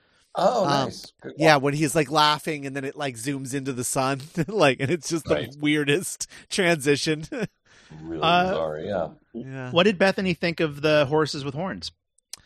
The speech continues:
Speaker 2: She loved 'em. I
Speaker 1: <laughs>
Speaker 2: mean, you know, she just kept commenting on, on, uh, on how, how good they were. Uh, they were very
Speaker 3: Right.
Speaker 2: good actors. Um,
Speaker 1: We're
Speaker 2: you
Speaker 1: gonna
Speaker 2: know.
Speaker 1: keep checking in on Bethany throughout this recap just to see what an
Speaker 2: <laughs>
Speaker 1: outsider <laughs>
Speaker 2: Yeah.
Speaker 1: thinks.
Speaker 3: <laughs> Yeah, yeah. It's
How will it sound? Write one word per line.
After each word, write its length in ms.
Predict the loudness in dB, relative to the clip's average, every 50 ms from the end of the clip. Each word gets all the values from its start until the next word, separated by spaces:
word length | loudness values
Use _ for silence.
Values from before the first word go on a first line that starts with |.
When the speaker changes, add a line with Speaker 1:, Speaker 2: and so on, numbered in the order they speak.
| _ _ -12 -4
Speaker 2:
She 160 | 0 2 4
loved 280 | 4 4 4 4 4 4
'em. 260 | 6 6 4 4 0 -4
I 100 | -4 -2
Speaker 1:
<laughs> 0 |
Speaker 2:
mean, 140 | -2 -2
you 100 | -4 -2
know, 180 | -2 -2 -4 -4
she 160 | -6 -8 -8
just 200 | -8 -8 -8 -6
kept 200 | -6 -6 -6 _
commenting 520 | -8 -6 -6 -4 -4 -6 -8 -8 -10 -10 -8
on, 180 | -10 -10 -12 -14 -18 -20 -16
on, 300 | -14 -14 -14 -14 -16 -14
uh, 420 | -12 -10 -10 -8 -8 -8 -10 -12 -14 _ _ _ _ _ _ _ -18
on 260 | -16 -14 -14 -14 -16 -16 -14
how, 320 | -10 -8 -8 -8 -8 -10 -12 -12
how 140 | -12 -12 -12
good 260 | -6 -4 -4 -4 -2
they 140 | -4 -6 -6
were. 340 | -6 -6 -8 -8 -10 -14 -18 -18
Uh, 420 | -16 -14 -14 -12 -14 -14 -16 -18 -20 -20 -16
they 100 | -14 -14
were 80 | -14
very 200 | -12 -12 -10 -10 -10
Speaker 3:
Right. 80 | -10
Speaker 2:
good 100 | -10 -8
actors. 540 | -8 -8 -8 -10 -12 -14 -14 -14 -14 -16 -20 _ _ _ _ _ _ _ _ _ -18
Um, 300 | -16 -14 -12 -12 -14 -14 -16 -18 -20 -20 _ _ -14
Speaker 1:
We're 80 | -12
Speaker 2:
you 60 | -10 -8
Speaker 1:
gonna 140 | -8 -6 -6
Speaker 2:
know. 120 | -6 -6
Speaker 1:
keep 160 | -6 -8 -8
checking 360 | -6 -4 -4 -4 -4 -4 -2
in 100 | 0 2
on 120 | 0 2 2
Bethany 380 | 2 2 2 2 -2 -8 -8
throughout 300 | -8 -6 -4 -4 -4 -4
this 140 | -4 -8 -8
recap 440 | -8 -8 -8 -4 0 0 0 0 -2
just 160 | -4 -10 -10
to 80 | -8 -10
see 200 | -8 -6 -4 -4
what 160 | -2 -2 -2
an 80 | -2 -2
Speaker 2:
<laughs> 20 |
Speaker 1:
outsider 720 | -4 -4 -4 -2 2 2 2 2 2 0 0 0 -2 -4 -12 -14
<laughs> 440 | -10 -4 -2 0 2 4 4 2 2 2
Speaker 2:
Yeah. 320 | 0 2 2 2 2 -2
Speaker 1:
thinks. 80 | -4 -12 _
Speaker 3:
<laughs> 80 | _ -2
Yeah, 180 | -2 0 0 0 -4 -6 -4
yeah. 140 | -4 -6 -4 -4
It's 480 | -4 -4 -4 -6 -8 -10 -12 -12 -14